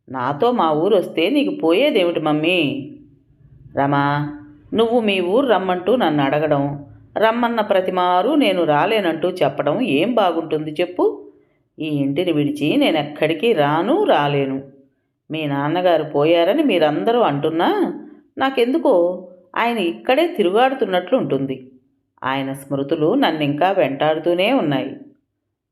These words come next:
మాటలు రానిదై మౌనముద్ర దాల్చింది విమల.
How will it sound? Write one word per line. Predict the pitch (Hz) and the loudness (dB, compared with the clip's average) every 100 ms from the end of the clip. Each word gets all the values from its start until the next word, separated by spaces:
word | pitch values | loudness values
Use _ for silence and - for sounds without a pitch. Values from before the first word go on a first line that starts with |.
| - | -10
మాటలు | 139 143 180 190 160 | -4 -2 0 0 0
రానిదై | 143 151 156 147 196 | 0 -2 0 0 0
మౌనముద్ర | 240 139 151 175 196 220 285 | 0 0 0 0 0 2 2
దాల్చింది | 180 151 147 139 135 143 | 2 0 -2 -2 -2 -2
విమల. | 190 170 131 | -2 -4 -6